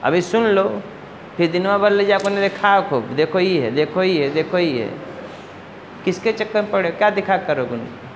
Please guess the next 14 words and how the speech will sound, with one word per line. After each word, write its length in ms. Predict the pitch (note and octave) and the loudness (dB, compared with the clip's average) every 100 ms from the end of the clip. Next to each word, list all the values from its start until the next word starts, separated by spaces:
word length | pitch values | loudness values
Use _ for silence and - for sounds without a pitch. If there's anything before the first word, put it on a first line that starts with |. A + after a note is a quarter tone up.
| - - - - - - D3 | -18 -18 -16 -16 -16 -4 2
ना 140 | E3 | 2
पे 180 | F3 G#3 | 4 2
क्या 180 | G3+ F#3+ | 4 4
दोगे, 220 | F#3+ F#3+ | 4 2
उन्हें 340 | F#3+ F3+ A3 | 0 0 -2
क्या 160 | G#3 G3 | 0 0
दोगा? 280 | F3+ E3+ - | 0 -4 -6
दोनों 340 | - D3+ F#3+ | -6 -2 0
लोग 180 | G3 G3 | 0 2
फंस 140 | G3 | 0
जाओगे। 440 | F#3 F#3 F3 F3 - - - - - - - - | 4 2 2 -2 -8 -12 -16 -16 -16 -16 -16 -4
उनका 320 | D#3+ D#3+ G3 F#3+ | -2 2 4 6
भी 140 | G3 | 6
आप 300 | G3 F#3+ | 4 2